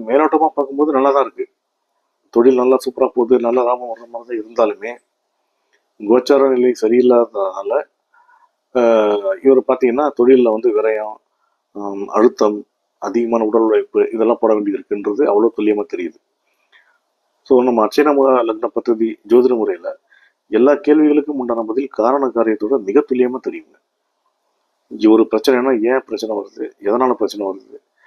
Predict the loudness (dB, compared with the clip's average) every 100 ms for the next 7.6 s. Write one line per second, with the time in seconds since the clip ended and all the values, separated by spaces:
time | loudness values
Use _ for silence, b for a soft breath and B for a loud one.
0 | b b b _ -8 -6 -4 -4 -8 -12
1 | _ _ -12 -4 -6 0 0 2 0 -2
2 | -4 -8 -12 -16 _ _ _ _ _ _
3 | _ _ 0 2 4 2 2 2 0 2
4 | 4 4 2 2 2 2 0 -2 -8 -10
5 | -8 -10 -10 -6 -4 -4 _ _ _ 0
6 | 4 4 4 2 0 0 -8 _ _ _
7 | -2 0 0 -4 -6 -12